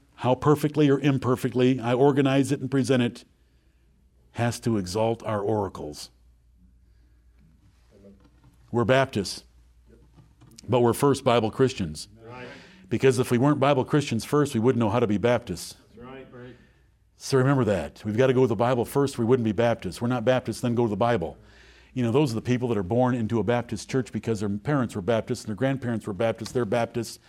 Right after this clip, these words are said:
Speaker 1: No, we're not like that. We're Baptists because the Bible tells us to be Baptists because we went to the Bible first.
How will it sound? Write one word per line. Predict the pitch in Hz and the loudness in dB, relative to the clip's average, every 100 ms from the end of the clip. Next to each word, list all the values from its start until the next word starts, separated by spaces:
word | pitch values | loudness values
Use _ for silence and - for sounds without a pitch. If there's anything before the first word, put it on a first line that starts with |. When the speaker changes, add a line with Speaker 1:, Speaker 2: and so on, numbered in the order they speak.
| - _ | -20 _
Speaker 1:
No, | 131 117 | -6 -2
we're | 123 | 0
not | 127 113 | 0 0
like | 120 - | -2 -2
that. | 95 - _ _ _ - | -6 -8 _ _ _ -2
We're | 131 | 0
Baptists | 110 120 110 113 | 2 2 0 -6
because | - 110 101 | -8 -6 -4
the | 101 | -2
Bible | 104 107 | -2 -2
tells | 107 127 123 104 | -4 -2 0 -2
us | 95 | -6
to | 98 | -4
be | 95 | 0
Baptists | 107 104 107 | 0 0 -6
because | - 117 104 | -6 -6 -4
we | 107 | -2
went | 113 | -4
to | 107 | -4
the | |
Bible | 98 107 101 | -2 0 -2
first. | 95 117 98 78 - | -2 -2 -2 -4 -16